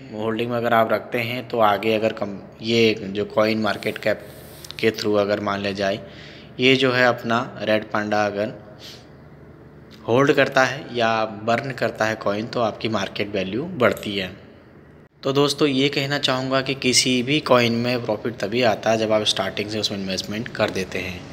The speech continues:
जैसे कि आप जानते ही हैं दोस्तों, शिबा इनुमा जिसने starting में investment करा होगा वो आज अच्छे खासे profit में, नहीं करोड़ों की profit में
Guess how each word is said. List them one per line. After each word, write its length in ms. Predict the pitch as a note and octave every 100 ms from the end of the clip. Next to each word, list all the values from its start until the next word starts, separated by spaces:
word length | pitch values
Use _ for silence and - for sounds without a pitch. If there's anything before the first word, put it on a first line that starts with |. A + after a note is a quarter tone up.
| -
जैसे 160 | - C3+
कि 140 | C#3
आप 200 | B2 A#2
जानते 360 | A2 G#2+ G#2 B2
ही 80 |
हैं 100 | B2
दोस्तों, 400 | A2+ A2 - B2 B2
शिबा 360 | - A#2+ B2+
इनुमा 360 | C3 B2+ B2+ C3
जिसने 360 | A#2 A2+ B2 A#2+
starting 440 | - A2 A2 A2+
में 60 | A#2
investment 440 | A2+ A2 A#2+ A2+
करा 200 | - G#2
होगा 240 | G#2+ A2 A#2+
वो 180 | A2+
आज 180 | G#2 G#2+
अच्छे 280 | G#2 - A2
खासे 300 | - G#2+ G#2+
profit 440 | G#2 F#2+ F#2 G2+ A2
में, 60 | G#2+
नहीं 100 | G#2
करोड़ों 440 | G2+ G2+ G2+ G#2
की 120 | G#2+
profit 480 | G#2 G2 F#2+ G2 -
में 160 | A#2+